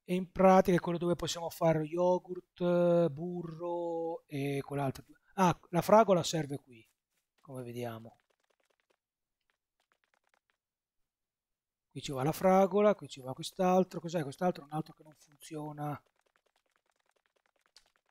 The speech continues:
Che palle questi qui che non deve funzionare il, il pulsante. Questo qui dovrebbe essere... Ah, forse ti fa il, il latte in, in,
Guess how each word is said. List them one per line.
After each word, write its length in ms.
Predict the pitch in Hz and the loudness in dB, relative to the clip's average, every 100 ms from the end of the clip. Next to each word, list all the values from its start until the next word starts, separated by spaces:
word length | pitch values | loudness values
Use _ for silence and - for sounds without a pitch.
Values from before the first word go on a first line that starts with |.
| _ _ _ _ | _ _ _ _
Che 120 | _ _ | _ _
palle 280 | - - 226 | -18 -12 -10
questi 200 | 127 - | -12 -12
qui 120 | 143 | -12
che 100 | 190 | -12
non 120 | 139 135 | -14 -10
deve 200 | 160 151 | -8 -8
funzionare 720 | - 147 - 151 185 175 156 | -12 -20 -18 -10 -6 -4 -4
il, 520 | 143 143 143 139 - _ _ _ _ _ _ _ _ _ _ _ | -2 -2 -4 -4 -10 _ _ _ _ _ _ _ _ _ _ _
il 160 | 143 123 | -20 -20
pulsante. 720 | 139 131 - 127 113 104 123 110 _ _ _ _ _ _ _ _ _ _ _ _ _ _ _ _ _ _ _ _ _ _ _ _ _ _ _ _ | -20 -20 -14 -14 -14 -16 -16 -16 _ _ _ _ _ _ _ _ _ _ _ _ _ _ _ _ _ _ _ _ _ _ _ _ _ _ _ _
Questo 140 | _ - | _ -4
qui 80 | |
dovrebbe 320 | 208 196 151 160 | 2 2 4 0
essere... 260 | - 202 | 2 4
Ah, 100 | 214 | 6
forse 280 | - 240 196 | 4 0 -4
ti 120 | - | -10
fa 140 | - 185 | 2 6
il, 240 | 185 190 | 8 8
il 100 | 185 | 8
latte 360 | 180 208 208 202 | 8 8 6 4
in, 460 | 190 180 175 175 180 170 - | 4 2 -8 -18 -20 -20 -20
in, 360 | 190 156 156 151 | -20 -18 -16 -18